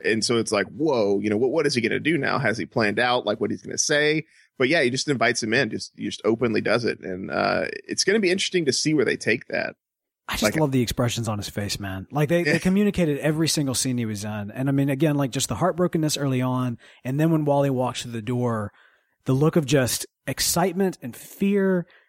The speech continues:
Speaker 2: and, and not knowing what to say
Speaker 1: And
Speaker 2: and wanting
Speaker 1: surprise and shock.
Speaker 2: Surpri-, but surprise and shock. But look at him, man. Like, you could, that is a man that is holding himself back from wanting to just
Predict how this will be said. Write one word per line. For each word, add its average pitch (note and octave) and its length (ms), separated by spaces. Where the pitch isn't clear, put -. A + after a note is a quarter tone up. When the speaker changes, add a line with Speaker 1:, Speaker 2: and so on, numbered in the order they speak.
Speaker 2:
and, C#3 360
and C3+ 220
not E3 220
knowing F3+ 260
what D#3+ 160
to - 80
say D3+ 500
Speaker 1:
And C3+ 120
Speaker 2:
and C3+ 80
wanting F3+ 240
Speaker 1:
surprise C#3+ 260
and - 160
shock. C#3+ 480
Speaker 2:
Surpri-, F#3 680
but G#3+ 140
surprise B3+ 420
and G#3+ 80
shock. A#3 340
But C#3 100
look G3+ 280
at D#3 180
him, C3 100
man. E3+ 400
Like, F3+ 320
you A#3 120
could, - 180
that C#4+ 160
is A3+ 140
a D#3 40
man E3 320
that C#3+ 100
is B2 100
holding A#3 580
himself F3 600
back C#3+ 400
from C#3+ 180
wanting C#3 240
to B2 80
just A#2+ 240